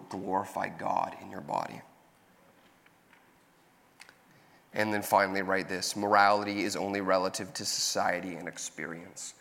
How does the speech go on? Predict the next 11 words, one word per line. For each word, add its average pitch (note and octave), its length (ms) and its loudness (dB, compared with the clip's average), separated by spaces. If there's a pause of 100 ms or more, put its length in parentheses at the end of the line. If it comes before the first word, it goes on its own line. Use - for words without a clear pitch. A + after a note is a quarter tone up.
(260)
Again, F#2 340 0
a - 120 -2
product G2 760 2 (520)
of F#2+ 120 -2
believing F#2 540 -2
that F#2 100 -4
the F#2+ 80 -2
Bible F2 560 2 (420)
is G2 140 -6
only F2+ 240 -2
man's F2 300 -4